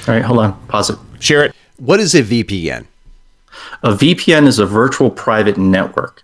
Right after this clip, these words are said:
Speaker 1: And what that is, is basically you're poking a hole in the internet. Um, there's very legitimate reasons for doing this. We do it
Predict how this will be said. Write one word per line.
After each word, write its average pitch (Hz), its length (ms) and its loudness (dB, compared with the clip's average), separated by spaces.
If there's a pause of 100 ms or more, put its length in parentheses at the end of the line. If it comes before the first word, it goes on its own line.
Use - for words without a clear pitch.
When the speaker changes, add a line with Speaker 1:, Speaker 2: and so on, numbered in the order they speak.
(140)
Speaker 1:
And 101 200 -2
what 123 200 0
that 131 180 2
is, 107 360 4
is 101 180 -6
basically 113 500 0
you're 92 140 -2
poking 135 420 0
a 104 80 2
hole 104 580 2 (540)
in 123 180 4
the 120 180 4
internet. 95 680 0 (520)
Um, 92 500 0 (380)
there's 107 220 2
very 113 300 2
legitimate 117 580 2
reasons 107 320 0
for 110 100 0
doing 104 320 2
this. 101 220 0
We 95 80 0
do 113 240 2
it 107 240 0